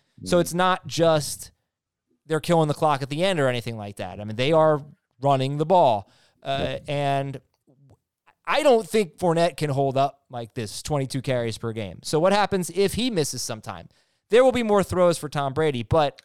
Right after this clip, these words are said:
Speaker 2: I think so.
Speaker 1: I do think the offensive philosophy is a little bit, the team philosophy is gonna be different without Arians, and I think that caps Brady's upside a little bit, I mean, if
Speaker 2: Mm-hmm.
Speaker 1: not a lot. However, I still think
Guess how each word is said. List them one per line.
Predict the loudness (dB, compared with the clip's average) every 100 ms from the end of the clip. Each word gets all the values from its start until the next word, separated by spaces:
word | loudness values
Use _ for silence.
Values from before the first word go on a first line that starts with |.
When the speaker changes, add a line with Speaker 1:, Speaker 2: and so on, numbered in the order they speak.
| -16
Speaker 2:
I |
think | -14 -8
so. | -8 -6 -6
Speaker 1:
I | -4
do | -4
think | -2 0
the | 2
offensive | 2 2 -2 -2
philosophy | 0 0 0 -4 -6 -2
is | -2 -2
a |
little | -2 -2
bit, | -4
the | -6
team | -4 -4 -4
philosophy | 0 2 2 0 -6
is | -4
gonna | -4
be | -4
different | -4 -4 -2
without | 0 0 0
Arians, | -2 -4 -4
and | -6
I |
think | -4 -4
that | -4
caps | -2 -4 -4
Brady's | -6 -6 -6 -6
upside | -8 -4 -4 -4
a |
little | -6 -8 -6
bit, | -4 -4 -4 _ _ _ -10
I |
mean, | 0 2
if | 2
Speaker 2:
Mm-hmm. | 2
Speaker 1:
not | 2
a | 4
lot. | 4 2 -2 _ _ _ _ _
However, | 0 4 4
I | 2
still | 0 -2 0
think | -4